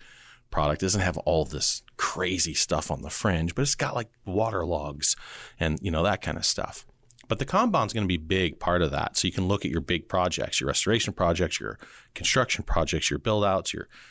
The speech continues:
projects that include subcontractors, and you can see where those projects are all the way up through, "Okay, now we're done, and now, now we're doing final invoicing," right? So, um, yeah. So now where did it come from?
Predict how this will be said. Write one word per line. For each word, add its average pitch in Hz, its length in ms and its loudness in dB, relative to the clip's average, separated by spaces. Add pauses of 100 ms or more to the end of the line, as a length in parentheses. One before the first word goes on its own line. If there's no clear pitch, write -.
(140)
projects 95 400 0
that - 100 -2
include 80 340 -2
subcontractors, 90 1040 0 (300)
and 98 140 2
you 95 80 2
can 92 160 -2
see 101 380 2
where 82 160 0
those 76 200 0
projects 73 500 0
are 71 280 0 (480)
all 85 160 2
the 85 60 2
way 80 140 4
up - 160 0
through, 76 280 2
"Okay, 80 260 0
now 78 160 2
we're 78 100 4
done, 76 300 0
and 76 100 0
now, 73 160 -4
now 80 180 -2
we're 78 80 -2
doing 73 200 -4
final 71 420 -6
invoicing," - 580 -6 (340)
right? - 160 -12 (640)
So, 98 460 2
um, 90 380 2 (640)
yeah. 143 300 0
So 123 360 2 (460)
now 117 260 -2
where 139 180 4
did 135 100 4
it - 100 -4
come 196 240 2
from? 82 480 2